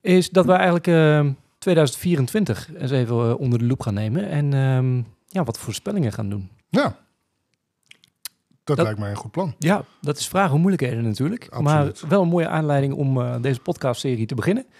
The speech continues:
Speaker 2: Zeker.
Speaker 1: Ehm, we hebben een aantal, eh, thema's op een rijtje gezet.
Speaker 2: Ja.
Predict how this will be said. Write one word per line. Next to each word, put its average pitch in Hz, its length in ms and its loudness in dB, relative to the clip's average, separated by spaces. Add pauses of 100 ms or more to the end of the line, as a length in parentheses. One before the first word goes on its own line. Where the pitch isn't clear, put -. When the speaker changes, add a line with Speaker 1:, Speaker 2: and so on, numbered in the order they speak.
Speaker 2:
Zeker. 90 220 -18 (520)
Speaker 1:
Ehm, 131 760 4 (640)
we 147 160 -2
hebben 151 240 4
een 143 140 0
aantal, 123 460 2
eh, 107 240 0 (680)
thema's 123 580 -4
op 147 140 -10
een 104 60 -6
rijtje 131 300 -4
gezet. 151 360 -8 (240)
Speaker 2:
Ja. - 140 -14